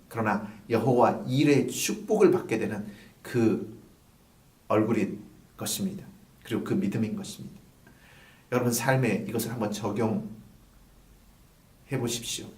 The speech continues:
아니, 반드시 적용해야 합니다. 여러분, 매일 아침 우리는 불과 칼을 들고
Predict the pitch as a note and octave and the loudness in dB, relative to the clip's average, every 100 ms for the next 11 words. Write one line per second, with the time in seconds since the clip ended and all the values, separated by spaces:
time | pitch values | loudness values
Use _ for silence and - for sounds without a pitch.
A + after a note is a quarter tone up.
0 | - - A2+ A#2+ - B2 B2 - A2+ G2+ | -20 -8 0 0 2 2 2 0 -4 -2
1 | G#2+ A2 F#2+ G2+ - - - - - - | -2 -2 -4 -6 -12 -14 -20 -20 -20 -20
2 | - - - - A#2 C3 A2+ F#2+ - - | -20 -20 -20 -2 4 4 4 2 -4 -14
3 | - - - A2+ B2 D3 A2+ - - F#2 | -20 -20 -6 4 8 8 6 0 -6 -6
4 | - - - G2+ G#2+ F#2+ F#2+ - - G#2+ | -8 -16 -10 -4 0 0 0 -4 -6 -2
5 | G2 F#2+ - - - - C3 G2 - - | 0 0 -2 -10 -14 -6 -2 -2 -2 -8
6 | - - - A2+ A2+ F#2 F2 | -20 -8 -2 0 0 -4 -8